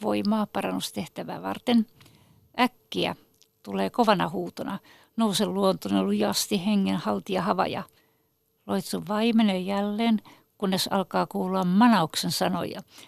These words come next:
kasvaen lause lauselta voimassa. Ja loppu tulee karjuntana, ihan kalmisto vavahtelee.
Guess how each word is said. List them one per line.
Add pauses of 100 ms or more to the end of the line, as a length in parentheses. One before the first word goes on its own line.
(160)
kasvaen
lause
lauselta
voimassa. (600)
Ja
loppu
tulee (180)
karjuntana,
ihan
kalmisto
vavahtelee.